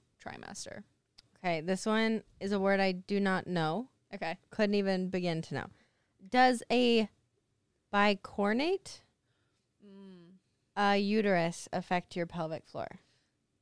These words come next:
Speaker 1: So they're talking about, like, uterus, like, different shapes and sizes and stuff like that.
Speaker 2: Okay.
Speaker 1: Um, it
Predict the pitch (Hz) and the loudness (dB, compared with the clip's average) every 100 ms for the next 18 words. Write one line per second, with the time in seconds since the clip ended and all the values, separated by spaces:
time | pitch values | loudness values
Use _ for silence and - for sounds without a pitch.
0 | _ - - 220 220 233 214 214 233 220 | _ -14 -4 -2 0 0 0 0 -2 0
1 | 190 196 185 - 208 190 208 202 196 196 | 2 0 -2 -10 -10 -4 -2 0 0 -2
2 | 190 180 185 180 175 165 - - 175 175 | -6 -6 -8 -6 -6 -8 -8 -4 -2 -2
3 | 180 - 175 170 - - 170 170 175 190 | -4 -6 -10 -10 -8 -8 -8 -10 -8 -6
4 | 190 196 214 220 233 233 226 214 - 208 | -6 -4 -6 -2 0 0 -2 -6 -2 0
5 | 208 202 - _ 254 262 | 0 -2 -8 _ -4 -4